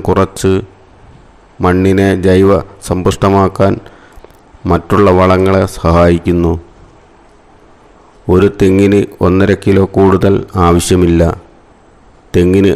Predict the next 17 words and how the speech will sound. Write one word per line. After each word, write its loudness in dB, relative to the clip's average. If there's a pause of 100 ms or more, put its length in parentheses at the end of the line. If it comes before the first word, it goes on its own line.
(100)
അല്പം -2
വിസ്താരത്തിൽ -2 (120)
വിതറിക്കൊടുക്കുക. 0 (2000)
കല്ലുപ്പും 0 (100)
കുമ്മായവും 0 (260)
ഒപ്പം -4 (220)
ഇടരുത്. 0 (560)
കുമ്മായം 0 (160)
ഇട്ട് -6 (100)
ഒരു 2
മാസം -2 (100)
കഴിഞ്ഞതിന് 0
ശേഷം -2 (600)
കല്ലുപ്പ് 0 (160)
ഇട്ട് -4
കൊടുക്കുക. 0 (2250)
അടുത്ത -2